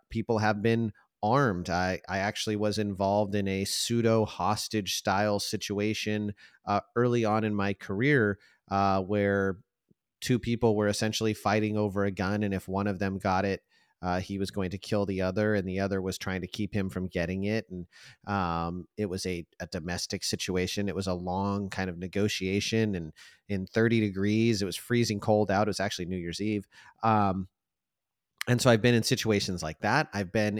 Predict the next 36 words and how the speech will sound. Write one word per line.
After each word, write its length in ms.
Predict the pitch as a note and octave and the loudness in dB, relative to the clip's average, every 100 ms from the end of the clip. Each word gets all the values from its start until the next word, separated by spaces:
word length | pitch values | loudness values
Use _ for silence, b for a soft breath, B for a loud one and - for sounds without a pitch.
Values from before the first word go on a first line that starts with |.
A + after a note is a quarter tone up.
| - | -4
in 280 | A2+ G#2+ G#2 | -2 -2 -2
situations 600 | A2 - G#2 G2 G2+ G2+ | -4 -2 -2 -2 -4 -2
where 100 | G2 | -2
I've 80 | |
had 220 | F#2 F#2+ F2 | -2 -4 -4
to 120 | G2 | -6
talk 300 | - F#2 - | -2 -4 -4
to 60 | - | -10
people, 540 | - G2+ G2+ F#2+ F#2+ B B B | -8 -4 0 0 0 B B B
um, 380 | - G2+ F2+ F2 | 0 2 2 0
who 400 | F#2 - A2 G#2 | -4 -2 0 0
are 420 | F#2+ F#2+ F#2 F2+ - | 0 -2 -2 -4 -4
incredibly 580 | A2 G2+ G#2+ G#2+ G#2 G2 | -4 0 2 2 2 -2
elevated 580 | G2 G2+ G2+ G#2+ G#2 G2+ - | -4 -4 0 0 0 -2 -6
and 100 | G2 | -8
emotional. 640 | F2+ G2 A2 - D#3+ G3 B B _ | -4 -4 -4 -2 0 -2 B B _
And 160 | G#2+ G#2+ | -4 -4
I 260 | F#2+ G2+ | -2 0
was, 500 | G2+ G#2 G2 G2 - - | 0 0 0 -2 -8 -8
you 80 | A2 | -4
know, 140 | F#2+ F2+ | -4 -4
separated 640 | - G#2 G2+ A2 G#2+ G2 | -2 -2 0 2 2 0
from 200 | A2 G#2 | -2 0
that, 260 | G2+ G2 | 0 -2
where 120 | G2 F#2+ | -4 -4
they 160 | F#2 | -2
had 120 | F2 | -4
maybe 220 | F2 F2 E2+ | -4 -6 -8
just 180 | - | -12
experienced 460 | E2+ - - F2+ - | -14 -8 -4 -4 -4
something 260 | E2+ F2 E2 | -8 -6 -8
incredibly 440 | F2+ E2+ E2 D#2+ | -8 -8 -8 -10
traumatic 600 | - F#2 F#2+ A2+ A2 - | -10 -8 -4 -2 -2 -4
or 80 | D2+ | -6
bad. 400 | D2+ G2 C#3 D#3+ B B B _ | -2 -2 -2 -4 B B B _
Uh, 360 | A#2 G#2 F#2+ | -2 0 0